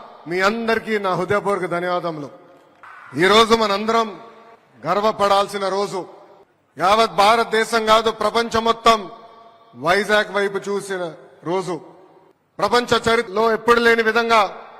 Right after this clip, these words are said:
ఈ రోజు ఒక చరిత్ర సృష్టించారు మా గిరిజన బిడ్డలు. దాదాపు ఇరవై ఐదు వేల మంది బిడ్డలు ఒకేసారి సూర్య నమస్కారం చేస్తాం.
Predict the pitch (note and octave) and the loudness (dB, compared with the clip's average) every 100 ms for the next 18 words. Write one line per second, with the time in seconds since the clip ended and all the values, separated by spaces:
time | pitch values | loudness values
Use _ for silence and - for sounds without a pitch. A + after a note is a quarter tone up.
0 | - _ _ F3 G#3+ A3+ A3 A3+ G#3 A3+ | -20 _ _ 0 4 4 4 2 2 0
1 | A3+ A#3 A#3 A3 A3+ - B3 B3+ B3 B3+ | 0 0 -2 -2 -8 -8 -6 0 4 4
2 | G#3+ D#3 - - - - - C#3+ F3 F#3+ | 2 -4 -16 -20 -20 -20 -14 -4 0 0
3 | E3 G3 G3+ G#3 G3 F#3 F3 G3+ F#3 - | 0 -2 -2 -2 -2 -4 -2 -2 -2 -6
4 | - - _ E3 G3+ A3 A#3+ A#3 A#3 A#3 | -14 -20 _ 0 2 4 2 2 2 4
5 | A#3 A#3 A#3 A3 C4 B3+ B3+ B3 A#3+ A#3+ | 4 4 2 4 4 4 2 0 0 0
6 | B3 B3 A3+ A3+ B3 A#3+ B3 A#3+ B3 G#3+ | 2 2 2 2 2 2 2 4 4 2
7 | D#3+ - - - - - - F#3+ A3+ A3+ | -2 -14 -20 -20 -20 -20 -10 0 4 4
8 | A3+ A3+ A3 A3 A3 G#3+ G#3 G#3+ - A#3 | 2 -2 0 0 2 0 -2 -2 0 2
9 | A#3+ | 2